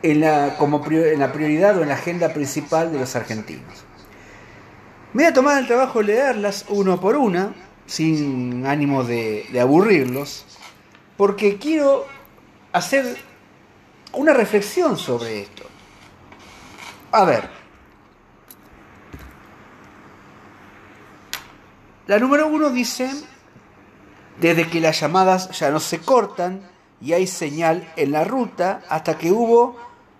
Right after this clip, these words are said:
más de sesenta detenidos por causa de corrupción gracias a las leyes como el arrepentido". El listado completo es el siguiente.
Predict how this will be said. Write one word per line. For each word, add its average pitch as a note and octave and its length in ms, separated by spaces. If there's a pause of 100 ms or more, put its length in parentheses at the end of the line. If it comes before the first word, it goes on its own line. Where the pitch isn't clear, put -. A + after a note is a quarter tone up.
(420)
más G3 280
de G3+ 100
sesenta G#3+ 680
detenidos E3+ 520
por D3 200
causa F3 340
de D3+ 60
corrupción F#3+ 600
gracias G#3+ 500
a E3 80
las D#3+ 160
leyes A3 400
como G3 500
el D3 140
arrepentido". B2 880 (4000)
El E3+ 100
listado F#3 280
completo B3 340
es - 80
el G3 60
siguiente. A2 600